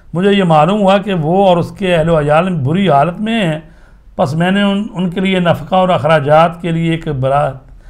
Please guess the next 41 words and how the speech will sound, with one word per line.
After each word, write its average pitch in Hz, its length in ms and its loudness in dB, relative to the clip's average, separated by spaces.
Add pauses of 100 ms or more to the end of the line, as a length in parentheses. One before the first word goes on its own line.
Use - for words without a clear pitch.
(160)
लिखी 196 380 0
और 175 140 4
उसके 151 200 -6
पास 151 260 0
भेज 175 280 -4
दी। 160 240 -6 (400)
मक्का 170 300 0
की 170 100 -6
तरफ 180 180 -2
मुतवज्जे 160 340 -2
होने 180 220 -2
से 170 180 -4
पहले 185 500 -2 (440)
और 165 120 0
मैं 170 140 0
जब 185 140 2
मदीने 170 360 0
पहुंचा 180 380 -2
तो 185 120 -6
इमाम 156 300 -2
जाफ़र 147 280 -2
सादिक 175 340 -2
ने 170 100 -4
मुझे 156 220 -2
इस 170 160 -6 (500)
वाक़े 147 360 2
की 185 120 -4
खबर 131 280 2
दी। 110 180 -4 (440)
तो 220 60 -2
इस 196 120 -2
वाक़े 190 280 4
में 214 100 0
आप 202 160 4
देखते 180 420 -4
हैं 180 260 -6 (460)
कि 202 60 -4
वो 190 280 -2
जो 180 460 0 (320)
दाऊद, 165 380 2
अ, 180 340 -2